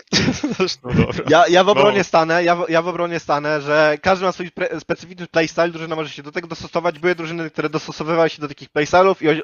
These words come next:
Speaker 2: o-, o-, osiągały jakby sukcesy, powiedzmy, w ligach regionalnych, więc jakby
Speaker 1: No,
Speaker 2: mówię,
Speaker 1: gdyby,
Speaker 2: wydaje mi się, że ze
Speaker 1: gdy-,
Speaker 2: wszystkim da się
Speaker 1: gdyby,
Speaker 2: pracować.
Speaker 1: gdyby pewna osoba hitnęła Nexus, to wygrałaby Hiszpanię, tak? I
Speaker 2: To jest prawda,
Speaker 1: chyba
Speaker 2: to jest
Speaker 1: mówimy
Speaker 2: prawda.
Speaker 1: o tej samej osobie, Sergiusz, więc tutaj, wiesz,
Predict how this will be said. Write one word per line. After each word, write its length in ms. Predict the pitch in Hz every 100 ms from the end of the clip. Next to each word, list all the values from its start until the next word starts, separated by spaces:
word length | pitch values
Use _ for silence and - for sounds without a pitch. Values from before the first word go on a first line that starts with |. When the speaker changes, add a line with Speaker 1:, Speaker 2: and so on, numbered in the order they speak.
| 165 156
Speaker 2:
o-, 40 |
o-, 60 | 165
osiągały 400 | 151 165 165 160
jakby 440 | 147 147 151 147 - - _ _ _ _ _ -
sukcesy, 440 | 180 165 127 -
powiedzmy, 480 | 107 101 98 98 95 98
w 600 | 110 113 117 120 117 131
ligach 300 | 139 127 120
regionalnych, 580 | 113 113 107 104 107 110
więc 400 | 123 127 123 - _ _ _ _ _ _ _ _ _ -
jakby 140 | 131 156
Speaker 1:
No, 80 |
Speaker 2:
mówię, 60 | 151
Speaker 1:
gdyby, 140 | 123
Speaker 2:
wydaje 160 | 139 165
mi 40 | 165
się, 100 | 156
że 120 | 156
ze 60 | 156
Speaker 1:
gdy-, 80 | -
Speaker 2:
wszystkim 260 | 170 151
da 100 | 135
się 120 | 127 175
Speaker 1:
gdyby, 180 | 170
Speaker 2:
pracować. 460 | 185 156 104 - - _ _ _ _ _
Speaker 1:
gdyby 260 | 117 135
pewna 260 | 147 151 151
osoba 280 | 147 143 147
hitnęła 440 | - 139 147 147
Nexus, 360 | 139 123 147 -
to 100 | 127
wygrałaby 420 | 123 127 127 127
Hiszpanię, 520 | 143 - 185 175 110
tak? 360 | - 104 123 -
I 140 | 110
Speaker 2:
To 60 | 135
jest 120 | 135
prawda, 280 | 151 143 117
Speaker 1:
chyba 100 | 123
Speaker 2:
to 40 | 120
jest 100 | 120
Speaker 1:
mówimy 160 | 143
Speaker 2:
prawda. 140 | 139 131
Speaker 1:
o 0 |
tej 80 | 135
samej 280 | 147 135
osobie, 340 | 139 196 185 139
Sergiusz, 420 | - 113 113 123
więc 180 | 123 -
tutaj, 260 | 123 127 131
wiesz, 440 | 156 98 -